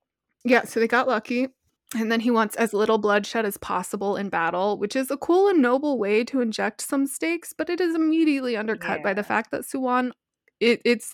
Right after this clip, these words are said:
Speaker 1: Suwon who wants it. So of course it's going to happen because Suwon's a perfect genius.
Speaker 2: Yeah, I did appreciate, though, with him saying that he wants as m-, minimal loss as possible. It does contrast him against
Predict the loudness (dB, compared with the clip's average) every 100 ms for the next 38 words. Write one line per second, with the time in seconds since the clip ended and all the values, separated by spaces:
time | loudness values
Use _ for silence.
0 | -16 -10 -4 2 2 2 -2 -4 -4 -2
1 | -4 -4 -4 -4 -8 -18 -20 -20 _ -4
2 | -2 2 2 0 -2 -2 0 -2 -4 -4
3 | -4 -4 -6 -8 -6 -4 -2 -4 -2 -2
4 | -2 0 2 2 -2 -14 -18 _ _ _
5 | _ -10 -10 0 0 2 0 0 -4 2
6 | 2 2 2 2 2 0 2 4 4 2
7 | 0 -2 -4 -6 -6 0 2 2 2 -2
8 | -2 -2 0 0 0 -2 -6 -8 -2 0
9 | 2 0 0 0 0 -2 -4 -4 -2 -2
10 | -6 _ _ 0 2 2 0 2 0 0
11 | -6 0 2 2 0 -4 -4 -4 -12 -4
12 | 2 2 4 4 4 2 0 2 2 -2
13 | 0 2 0 0 -2 0 -2 0 -2 -4